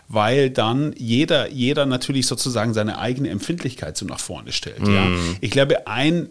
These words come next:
Speaker 1: Teil dessen, was wir da diskutieren, wie immer Sie das nennen wollen, Wokeness, ähm, die, ich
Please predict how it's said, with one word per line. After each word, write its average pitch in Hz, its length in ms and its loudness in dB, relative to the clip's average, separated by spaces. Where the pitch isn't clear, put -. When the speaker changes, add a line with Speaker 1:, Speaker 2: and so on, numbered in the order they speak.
Speaker 1:
Teil 160 920 4
dessen, 143 580 2
was 113 260 2
wir 120 240 2
da 107 140 -2
diskutieren, 117 760 0
wie 110 160 -4
immer 120 140 2
Sie 113 120 0
das 98 160 -6
nennen 101 280 0
wollen, 98 400 0
Wokeness, 101 920 2
ähm, 101 640 4
die, 117 280 -4
ich - 240 -6